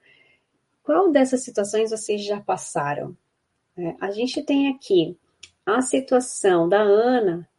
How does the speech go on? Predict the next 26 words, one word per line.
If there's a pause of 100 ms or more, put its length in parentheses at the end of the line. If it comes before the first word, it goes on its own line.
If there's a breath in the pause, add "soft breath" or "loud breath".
que
fala
que
ela
sonhou
que
a
irmã (140)
estava
grávida (440 soft breath)
e,
de
repente,
veio
a
notícia
que
a
irmã
estava
grávida. (1500)
Tem
a
situação
da
Vera,